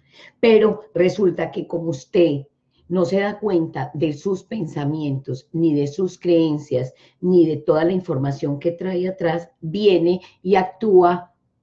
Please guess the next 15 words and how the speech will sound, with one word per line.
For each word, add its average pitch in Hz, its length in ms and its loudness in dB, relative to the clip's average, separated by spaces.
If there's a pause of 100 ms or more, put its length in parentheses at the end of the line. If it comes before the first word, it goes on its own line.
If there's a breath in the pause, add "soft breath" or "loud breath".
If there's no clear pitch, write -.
(220)
con 185 300 4
ceguera 147 460 -2
espiritual. 147 960 -4 (380 loud breath)
Y 175 160 4
entonces 170 840 0
crea 175 600 -2 (100)
de 151 220 -4
los 143 200 -2
mismos 165 360 -4
programas 165 720 -4
y 151 80 -6
de 135 120 -4
la 123 120 -6
misma 147 260 -4
información, 175 840 -2